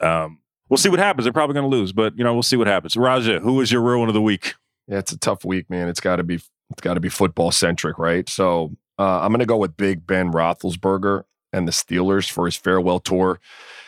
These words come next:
Speaker 2: getting him into the playoffs. It's gonna be a quick exit. Um,
Speaker 1: Yeah.
Speaker 2: but I mean, they were down and I, y-, y-, you know, out and just dysfunction. And I've already given Mike Tomlin flowers on the show, but I'm gonna give Big Ben and the Steelers,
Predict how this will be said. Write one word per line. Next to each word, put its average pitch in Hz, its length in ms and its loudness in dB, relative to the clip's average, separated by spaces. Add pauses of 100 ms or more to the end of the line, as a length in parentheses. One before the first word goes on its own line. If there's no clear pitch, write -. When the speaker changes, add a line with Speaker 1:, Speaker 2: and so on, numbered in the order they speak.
(120)
Speaker 2:
getting 113 160 2
him 110 100 4
into 104 140 2
the 95 60 2
playoffs. 101 640 0
It's - 80 -8
gonna 180 160 2
be 156 80 0
a 147 40 0
quick 151 220 0
exit. 120 380 2 (180)
Um, 107 540 0
Speaker 1:
Yeah. 98 260 2 (540)
Speaker 2:
but 113 420 0 (840)
I 110 60 0
mean, 110 160 2
they 135 100 4
were 113 140 0
down 90 540 0
and 85 100 0
I, 90 140 0
y-, 90 220 -6 (100)
y-, 69 180 -10
you 110 160 -2
know, 82 320 0
out 92 340 2 (240)
and 82 160 -8
just 90 360 -2 (340)
dysfunction. 92 720 0
And 90 220 -2
I've 131 100 0
already 110 220 0
given 92 220 -2
Mike 90 180 -2
Tomlin 90 340 -2
flowers 87 420 -2
on 87 80 -4
the 85 60 -4
show, 95 180 0
but 95 120 0
I'm 113 80 2
gonna 117 100 0
give 101 160 -2
Big 90 180 -4
Ben 85 320 -2 (380)
and 92 100 0
the 87 60 2
Steelers, 87 500 0